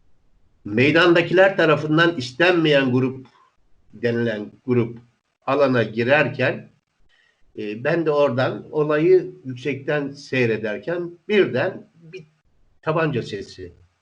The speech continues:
duyduk. Ve bu tabanca sesinin sonunda herkes yerlere oturdu ve bir anda kargaşa oldu. Ama çok enteresandır.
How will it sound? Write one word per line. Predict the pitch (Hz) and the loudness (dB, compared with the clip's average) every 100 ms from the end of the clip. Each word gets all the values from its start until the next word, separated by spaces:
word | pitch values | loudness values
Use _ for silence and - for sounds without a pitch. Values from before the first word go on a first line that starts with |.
| _ | _
duyduk. | - 87 170 - _ _ _ _ _ _ _ | -18 -14 -14 -14 _ _ _ _ _ _ _
Ve | 139 | -8
bu | 202 | -8
tabanca | 135 170 185 180 165 | -4 0 2 2 0
sesinin | - 135 147 131 | -2 -4 -2 -2
sonunda | 123 160 160 127 147 | 0 0 0 0 -2
herkes | 131 196 - 123 117 - - | 0 0 0 -2 -2 -8 -4
yerlere | 135 139 123 107 | 2 2 2 -2
oturdu | 104 131 127 180 175 196 208 - _ _ _ _ _ 175 | -2 -4 0 0 2 -2 -2 -10 _ _ _ _ _ 0
ve | 190 185 - 196 | 0 0 -10 0
bir | 220 151 | 2 4
anda | 143 139 190 196 - - _ _ | 4 6 4 4 -2 -16 _ _
kargaşa | - 147 139 123 143 127 | 2 4 4 -2 -2 -2
oldu. | - 82 90 - | -2 -6 -12 -12
Ama | - 202 180 | -6 -4 -2
çok | 202 233 - 151 | 0 -2 -4 -4
enteresandır. | 156 151 175 180 170 208 165 113 120 | -4 -2 -2 -4 -2 -2 -2 -4 -8